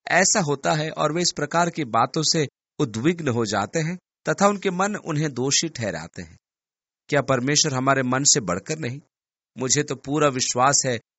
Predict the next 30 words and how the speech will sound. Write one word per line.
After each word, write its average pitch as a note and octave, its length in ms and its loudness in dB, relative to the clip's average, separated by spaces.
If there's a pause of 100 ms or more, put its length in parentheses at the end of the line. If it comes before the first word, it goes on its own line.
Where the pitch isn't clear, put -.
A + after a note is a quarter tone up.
(100)
कि C#3+ 120 2
मैं B2+ 220 2 (120)
अनेक F3+ 520 0
उन C#3+ 100 -2
विषयों D3+ 500 2
में C#3 200 0 (320)
अपने C#3 280 0
आप D3+ 220 2
को C3+ 100 0
दोषी A#2+ 400 2
ठहराता A2 500 -2
हूं E3+ 180 2 (340)
जिनमें C3+ 300 0
परमेश्वर C3 580 -2
मुझे A#2 260 -2
दोषी G#2 380 -2
नहीं C3+ 220 -4
ठहराता, D2+ 600 -10 (500)
क्योंकि G#3 240 2
परमेश्वर F3 600 2
ही G3+ 140 -2
ने A3+ 120 -2
तो G#3+ 120 -2
मुझे F#3+ 240 0
अपने E3+ 300 -6
न्याय D#3 360 0
में G3 100 -4
उचित F#3+ 360 -4
ठहराया A2+ 460 -4
है। E2+ 180 -16